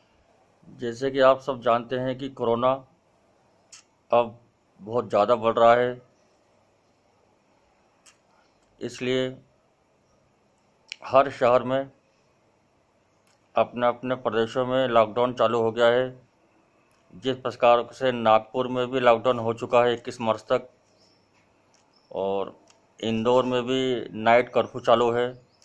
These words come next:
रात को दस बजे से सुबह छः बजे तक। अब कल से, कल से संडे को भी पूरा दिन लॉकडाउन रहेगा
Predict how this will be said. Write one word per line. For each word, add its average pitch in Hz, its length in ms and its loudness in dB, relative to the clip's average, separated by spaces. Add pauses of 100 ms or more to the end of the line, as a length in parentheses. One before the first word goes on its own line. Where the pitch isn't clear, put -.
रात 107 260 4
को 123 100 -2
दस 113 220 -2
बजे 113 160 -4
से 123 80 -10
सुबह 117 220 -4
छः 117 180 -12
बजे 104 160 -8
तक। 127 180 0 (2500)
अब 131 220 4 (960)
कल 147 180 6
से, 120 220 -4 (2500)
कल 113 200 2
से 131 220 -4
संडे 117 500 -2
को 123 220 -2
भी 139 280 -6 (640)
पूरा 117 260 2 (120)
दिन 135 260 -6 (720)
लॉकडाउन 113 560 2
रहेगा 107 420 0